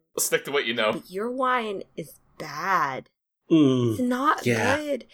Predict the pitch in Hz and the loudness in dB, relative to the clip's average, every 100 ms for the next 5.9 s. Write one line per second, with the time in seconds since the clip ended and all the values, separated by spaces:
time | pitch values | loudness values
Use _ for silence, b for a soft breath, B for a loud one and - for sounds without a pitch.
0 | B B B - 226 262 349 508 392 320 | B B B -4 -4 -6 -6 -6 -6 -2
1 | 208 247 277 185 - - 160 - 240 247 | -2 -4 -6 -8 -6 -4 -4 -4 -4 -2
2 | 247 247 247 254 247 240 233 226 90 147 | -2 -6 -6 -8 -6 -6 -6 -6 -4 -2
3 | 175 165 - - - - 151 147 147 _ | 0 -2 -4 -10 -10 -10 -6 -4 -6 _
4 | 165 151 151 143 156 135 92 92 - - | -6 -4 -6 -6 -6 -6 -6 -6 -6 -6
5 | - - - 175 - - - _ | -6 -8 -12 -12 -16 -14 -16 _